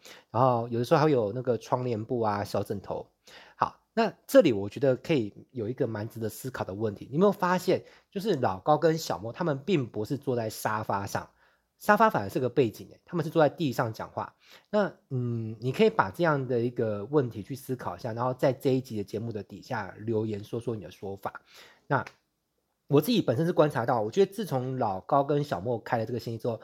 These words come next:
后续有很多的创作者、很多的 YouTuber，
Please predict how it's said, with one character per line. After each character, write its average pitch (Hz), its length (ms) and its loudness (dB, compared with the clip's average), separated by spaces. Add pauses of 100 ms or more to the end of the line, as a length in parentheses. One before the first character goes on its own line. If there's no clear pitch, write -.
(180)
后 233 240 4
续 202 180 -4
有 135 200 6
很 101 240 -4
多 123 120 -4
的 120 140 -2
创 117 340 -2
作 107 220 -4
者、 - 240 -18
很 120 100 -12
多 139 100 2
的 131 80 0
YouTuber， 127 460 0